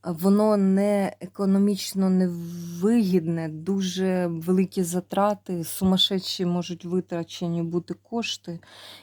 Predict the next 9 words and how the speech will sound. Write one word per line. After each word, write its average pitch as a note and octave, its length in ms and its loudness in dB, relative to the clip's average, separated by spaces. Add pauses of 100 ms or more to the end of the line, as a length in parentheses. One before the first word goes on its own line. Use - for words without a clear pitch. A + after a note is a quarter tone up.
(100)
і, F3+ 460 4
е, E3+ 340 2
ця - 200 -4
агресія F3 1000 0 (160)
їм F3+ 520 2
не F3+ 400 4
дасть F#3 600 0
нічого. F3 760 -2 (1000)
Нічого. F3 680 -4